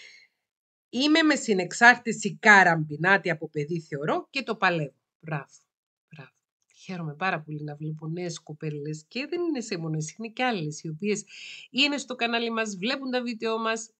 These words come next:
έχουν αυτή τη ψυχοεκπαίδευση, αποκτούν ευαισθητοποίηση, απ' αυτ-, αποκτούν γνώσεις ψυχολογίας και προσπαθούν να τις εφαρμόσουν για να κάνουν τη ζωή τους καλύτερη.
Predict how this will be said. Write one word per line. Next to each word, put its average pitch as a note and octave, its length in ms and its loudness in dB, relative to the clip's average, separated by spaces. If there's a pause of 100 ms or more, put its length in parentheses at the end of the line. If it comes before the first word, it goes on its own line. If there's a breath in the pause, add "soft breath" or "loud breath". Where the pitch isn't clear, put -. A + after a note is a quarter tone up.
(180)
έχουν B3+ 320 2
αυτή A3 220 -2
τη A3 100 -10
ψυχοεκπαίδευση, G3+ 1040 -8
αποκτούν G#3 600 -6
ευαισθητοποίηση, F#3+ 1000 -8
απ' F3+ 220 -2
αυτ-, E3 280 -10
αποκτούν F3 440 -12
γνώσεις G#3 340 -4
ψυχολογίας E3+ 720 -10
και F#3 100 -12
προσπαθούν E3+ 540 -10
να F#3 60 -6
τις F3 140 -14
εφαρμόσουν E3+ 520 -8
για E3+ 100 -8
να E3+ 100 -8
κάνουν F3 280 -6
τη E3+ 80 -8
ζωή E3+ 180 -8
τους E3 180 -18
καλύτερη. E3 540 -8